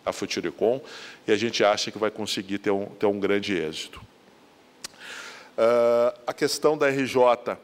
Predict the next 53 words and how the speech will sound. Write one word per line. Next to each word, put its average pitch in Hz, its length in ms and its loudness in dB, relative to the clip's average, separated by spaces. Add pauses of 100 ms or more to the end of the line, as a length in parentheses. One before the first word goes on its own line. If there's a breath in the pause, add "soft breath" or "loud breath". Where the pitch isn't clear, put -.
(100)
passa, 120 340 2
que 110 120 -10
nem 110 80 -4
eu 110 80 -2
falei, 107 260 0
por 107 140 -4
um 104 40 0
aumento 98 280 -2
de - 80 -10
capital. 104 680 0 (360 loud breath)
A 104 80 -2
gente 113 260 -4
quer 117 180 0
se, 120 240 -4 (180)
eh, 104 200 2
canalizar 123 800 0
esses 120 260 -8
recursos, 101 760 -8
né, 98 200 -4
pra 101 180 -2
melhorar 107 400 2
a 104 40 2
nossa 101 260 -4
cobertura 107 520 -2
de - 140 -4
quatro 101 320 0
G, 104 340 -4 (460 loud breath)
uma, 120 280 2
um 110 200 -10
grande 143 500 0
projeto 113 640 -4
de 101 140 -20
construção 107 760 -6 (320 loud breath)
de 107 80 -6
fiber 110 300 2
to 107 140 -8
the 101 100 -2
home, 107 320 -6
que 98 100 -10
a 95 40 -8
gente - 180 -12
quer 113 140 -2
cobrir 107 400 -6
quase 110 560 0 (100)
um 107 100 -8
milhão 104 380 -4
e 104 60 -6
meio 98 280 -2
de 95 120 -10
casas, 101 480 -2
levando 92 340 -8
fibra, 101 460 -6
né? 98 200 -8